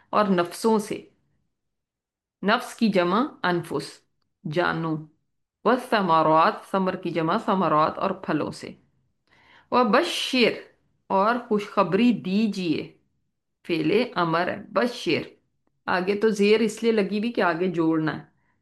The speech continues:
अस्साबिरीन, सब्र करने वालों को। अल्लज़ीना, वो लोग जो, इज़ा, जब,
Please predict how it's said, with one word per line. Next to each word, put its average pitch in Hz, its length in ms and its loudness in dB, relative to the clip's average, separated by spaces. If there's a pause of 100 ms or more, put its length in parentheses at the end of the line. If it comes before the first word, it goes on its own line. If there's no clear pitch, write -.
(160)
अस्साबिरीन, 170 1200 2 (280)
सब्र 180 380 0
करने 151 360 -4
वालों - 340 -6
को। 190 220 -16 (440)
अल्लज़ीना, 190 1160 0 (100)
वो 170 360 2
लोग 160 520 0 (300)
जो, 170 520 -2 (720)
इज़ा, 220 720 2 (460)
जब, 151 380 0